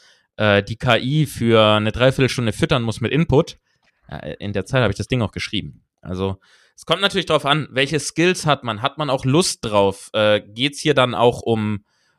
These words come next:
um Skalierung oder nicht? Und, äh, ist es das eigene Business? Ist man Dienstleister für jemand anderen? Das sind ja alles so Dinge, die muss man beachten.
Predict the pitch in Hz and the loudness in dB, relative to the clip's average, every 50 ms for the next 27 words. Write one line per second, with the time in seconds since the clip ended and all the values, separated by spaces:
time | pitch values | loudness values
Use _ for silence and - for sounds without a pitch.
0 | _ - 110 110 107 - - - 104 104 110 127 160 196 175 147 120 113 73 90 | _ -2 -2 0 0 -2 0 0 0 2 2 2 2 2 2 2 2 2 0 2
1 | 98 101 98 95 92 90 90 - - - - _ _ _ _ _ _ _ _ _ | 2 2 2 2 2 0 -2 -4 -8 -14 -20 _ _ _ _ _ _ _ _ _
2 | _ _ _ - - - - 107 113 107 104 101 95 - - - - 85 - - | _ _ _ -18 -14 -4 -2 0 0 0 0 -4 -6 -8 -8 -8 -8 -6 -6 -8
3 | - - 123 - 160 139 - 139 - - 117 135 160 185 180 151 120 120 110 101 | -8 -8 -6 -6 -6 -4 -4 -6 -4 -2 0 0 2 2 0 2 2 2 2 2
4 | 113 104 95 101 120 - 139 120 113 135 160 - - - 117 107 104 - 104 98 | 0 -4 -4 -4 -4 -2 -2 -2 -2 -2 -4 -6 -2 2 2 2 2 2 -2 -4
5 | - 110 101 95 95 92 - 98 95 95 92 92 87 92 - 131 120 107 90 92 | -2 0 0 0 0 0 0 -2 -2 -2 -4 -4 -6 -6 -4 -2 0 0 2 2
6 | 113 120 - - 107 90 113 120 113 107 107 110 - - 107 98 95 - 98 101 | 0 0 -2 -2 -2 -2 0 0 0 0 0 0 -2 -4 -4 -2 -2 -2 -2 -4
7 | - - 156 | -4 -6 -8